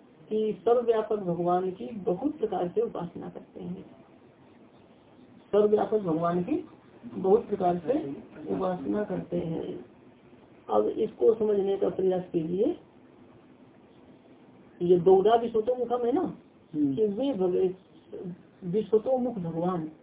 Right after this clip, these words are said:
Speaker 1: विश्वतोमुख भगवान का क्या हुआ? विश्वरूप भगवान, सर्वरूप भगवान,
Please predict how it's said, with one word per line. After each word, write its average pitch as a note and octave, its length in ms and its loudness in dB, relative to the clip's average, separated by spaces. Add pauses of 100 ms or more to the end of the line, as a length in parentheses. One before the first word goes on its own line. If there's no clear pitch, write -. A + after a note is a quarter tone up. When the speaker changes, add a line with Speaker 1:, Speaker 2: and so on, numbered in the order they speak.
(800)
Speaker 1:
विश्वतोमुख G#3+ 640 -2
भगवान G3+ 400 -2
का A#3 100 -4
क्या B3 200 -4
हुआ? G3 220 -6
विश्वरूप G#3 440 -4
भगवान, E3+ 480 -4
सर्वरूप A3 440 0
भगवान, D#3 440 -4